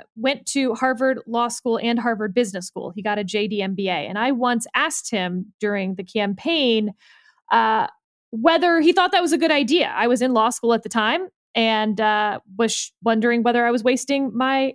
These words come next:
effort. And he said, um, no, that if he had to do it over again, he wouldn't get the J D M B A. The J D was pretty pointless. So now you're almost ten years out of law school. What would you say?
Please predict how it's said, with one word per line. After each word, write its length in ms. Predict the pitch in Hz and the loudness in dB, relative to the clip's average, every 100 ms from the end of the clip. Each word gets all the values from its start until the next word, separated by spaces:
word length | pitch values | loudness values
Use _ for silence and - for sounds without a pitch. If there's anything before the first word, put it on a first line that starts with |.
| - | -6
effort. 340 | 403 - - _ - - - | -8 -8 -12 _ -20 -12 -2
And 180 | 247 247 | 2 4
he 200 | 254 330 | 4 4
said, 460 | - 311 285 269 269 - - | 6 4 4 2 -4 -18 -4
um, 400 | 254 269 269 277 - _ | 0 2 2 -2 -10 _
no, 440 | 302 508 233 208 220 _ | 4 4 4 -2 -12 _
that 160 | 269 | 2
if 120 | 262 269 | 2 4
he 120 | 285 | 4
had 140 | 285 | 4
to 60 | 247 | 2
do 120 | 262 | 2
it 80 | 254 | 2
over 220 | 247 277 | 2 0
again, 220 | 302 359 | 0 0
he 100 | 339 | 0
wouldn't 260 | 320 359 320 | 0 0 2
get 140 | 269 | 0
the 60 | 247 | 0
J 220 | 220 247 | 0 0
D 140 | 240 | 2
M 140 | 233 233 | 2 2
B 140 | 233 | 2
A. 140 | 226 220 | 2 2
The 100 | 196 | 0
J 260 | 240 247 | 0 0
D 140 | 226 226 | 0 -2
was 120 | 208 | -2
pretty 240 | - 226 | -2 -4
pointless. 600 | - 220 - 147 - - - _ _ _ _ _ | -2 -4 -4 -8 -8 -8 -12 _ _ _ _ _
So 280 | - - 349 | -4 2 4
now 560 | 311 370 359 247 226 | 4 2 2 2 0
you're 260 | 254 302 349 - | 0 0 0 0
almost 460 | 311 453 440 - | 0 2 0 -2
ten 240 | - 359 349 | -2 0 2
years 240 | 294 262 | 0 2
out 140 | 240 233 | 2 0
of 100 | 202 | 0
law 200 | 226 214 | 0 0
school. 520 | - 226 226 277 311 _ _ _ _ _ _ _ _ _ _ _ _ _ _ - 226 | -2 0 2 0 -4 _ _ _ _ _ _ _ _ _ _ _ _ _ _ -20 -14
What 240 | - 294 466 - | 0 2 2 0
would 260 | 302 247 | 2 2
you 280 | 247 311 370 | 4 4 4
say? 760 | - - 330 262 233 226 220 | 2 0 2 2 2 0 -2